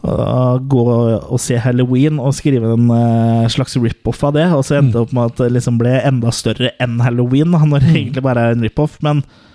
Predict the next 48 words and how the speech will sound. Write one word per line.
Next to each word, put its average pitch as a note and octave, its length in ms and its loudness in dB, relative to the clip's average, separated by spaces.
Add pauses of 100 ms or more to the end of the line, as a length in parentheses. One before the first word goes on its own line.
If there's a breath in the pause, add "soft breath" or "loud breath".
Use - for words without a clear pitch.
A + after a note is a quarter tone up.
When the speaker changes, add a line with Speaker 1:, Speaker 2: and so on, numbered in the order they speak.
(460 soft breath)
Speaker 1:
det E3 180 -2
ble C#3 240 2
jo D#3+ 120 2
mye E3+ 280 2
mer B2+ 220 0
enn B2 440 2
bare B2+ 200 0
en B2 100 0
rip-off B2+ 320 -2
også, E3+ 140 2
fordi C#3 240 -2
de B2+ 320 0
fant B2 240 -4
jo A#2+ 80 0
sin C3+ 160 0
egen B2 240 0
setting B2 460 -2
og B2 100 2
sine B2 160 2
egne, A#2 920 2 (800 loud breath)
eh, - 160 0
greier, C3+ 460 0
og C#3 100 2
etter - 120 -4
hvert C3+ 140 -2
så D3 140 0
ble B2+ 180 0
det C3 80 0
også A#2+ 220 -2
sine A#2+ 180 0
egne A#2+ 320 0
regler, A#2 540 0
da, C#3+ 160 2
i A#2+ 180 2
den A#2 160 0
franchisen, A#2 520 -2
og C#3 60 2
det C#3+ 80 0
er A2 140 -2
jo C#3 60 4
Speaker 2:
Ja. D#3+ 80 0
Speaker 1:
på, C3+ 340 0
det C#3 100 0
er B2+ 80 0
jo A2+ 60 0
på - 120 -2
en F3 40 2
måte, A#2 1040 0